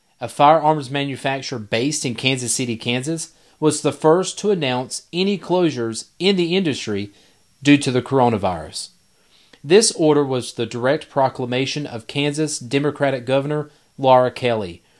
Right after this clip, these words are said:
who stated that C Z was to close till at least May the third. For C Z, this closure, as well as another ordered by New York Democratic Governor Andrew Cuomo,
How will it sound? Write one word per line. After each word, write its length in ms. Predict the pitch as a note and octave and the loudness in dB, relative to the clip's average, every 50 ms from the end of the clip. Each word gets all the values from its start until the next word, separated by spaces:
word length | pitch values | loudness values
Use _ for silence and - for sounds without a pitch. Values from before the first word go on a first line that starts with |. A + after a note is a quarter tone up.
| _ _ _ _ _ _ - | _ _ _ _ _ _ 0
who 120 | E3 F3 | 0 0
stated 380 | E3+ - - F3+ F3+ F3 E3 C#3+ | 2 2 0 0 0 0 0 -2
that 160 | C#3+ C3+ - | -2 -4 -2
C 300 | - - - F3+ G3+ G3+ | -2 -2 0 -2 -2 -2
Z 160 | E3 E3+ D#3+ | -2 -2 -2
was 240 | D#3 D#3+ D#3+ D3 D3+ | 0 -2 -2 -2 -4
to 100 | - C#3 | -6 -8
close 460 | - - E3 E3 D#3 C#3 C3 A#2+ - | -6 -2 0 2 2 2 0 -2 -6
till 180 | - - C#3 C3 | -6 -4 -4 -4
at 180 | B2+ - C#3 | -4 -6 -2
least 580 | D#3+ F#3 G3 D#3 A#2 A#2 A#2+ - - - - - _ _ _ _ - | 0 2 2 2 2 -2 -4 -6 -8 -8 -10 -14 _ _ _ _ -6
May 240 | C3 B2+ B2+ C3 C3 | 0 2 4 4 4
the 120 | A#2+ A#2 | 2 0
third. 500 | G#2+ - - B2+ A#2+ G#2+ F#2 E2+ D#2+ - - _ _ _ _ _ _ _ _ _ _ _ _ _ _ | -4 0 2 2 4 2 2 -2 -8 -14 -20 _ _ _ _ _ _ _ _ _ _ _ _ _ _
For 180 | - - C#3+ C3+ | -2 2 2 2
C 280 | - - - D#3 D3+ C#3+ | 2 4 4 4 4 2
Z, 400 | A#2+ C3 C3+ C#3+ F3+ F#3 F3 - _ _ _ _ _ _ _ - | 2 0 0 0 -2 -4 -6 -12 _ _ _ _ _ _ _ -8
this 240 | B2+ B2 D3 E3 D#3+ | -2 0 0 0 0
closure, 540 | - - D#3 D#3+ F3+ F#3 D#3+ G3+ G#3 G3+ - _ _ _ _ _ _ | 0 2 4 4 4 4 0 -2 -4 -6 -8 _ _ _ _ _ _
as 160 | - C3+ B2+ B2+ | -10 -8 -6 -2
well 200 | C#3 D3+ D3+ D3+ | 0 2 2 2
as 120 | D3 C#3 | 0 -2
another 440 | C#3 C3+ C3 C3 C3 C#3 D3+ E3+ E3+ | -4 -6 -4 -2 0 0 0 0 -2
ordered 420 | D#3 - C#3+ C#3 D3 D3 E3+ E3+ - | -4 -6 -4 -4 -2 -2 -2 -2 -2
by 160 | C#3 B2+ B2 | -2 -2 -2
New 140 | B2 C3+ C#3 | -2 -4 -4
York 340 | C#3+ C#3+ C#3 C#3+ B2+ A#2+ | -2 -2 -4 -4 -4 -6
Democratic 560 | - C3+ C3+ C3+ C3 - C#3 C3+ C3 B2+ A#2 B2 | -6 -6 -4 -6 -6 -4 -4 -4 -4 -4 -6 -2
Governor 360 | C#3 C3+ C3 B2+ B2+ B2+ B2 | -2 -2 0 -2 -4 -4 -4
Andrew 360 | - C3 C3+ C3+ B2+ C3 B2+ | -4 -4 -4 -2 -2 -4 -4
Cuomo, 540 | A#2 - C3+ B2+ B2+ C3+ D3+ D#3 E3+ E3+ | -2 0 2 2 2 2 2 0 -2 -2